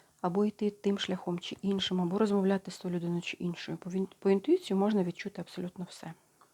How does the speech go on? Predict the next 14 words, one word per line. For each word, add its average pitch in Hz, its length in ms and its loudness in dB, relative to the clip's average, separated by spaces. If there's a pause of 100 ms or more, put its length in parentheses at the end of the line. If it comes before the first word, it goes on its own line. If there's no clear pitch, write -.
(500)
Як 311 140 -6
працювати 214 480 -6
з 190 40 -14
архангелом 180 540 -2
Самуїлом? 170 520 -8 (560)
Ім'я 208 280 2
Самуїл 254 480 2
означає 208 580 -2
"той, 240 320 -2 (100)
хто - 220 -2
бачить 190 400 -2
Бога". 165 360 -6 (580)
Це - 120 -2
незвичайна 196 760 0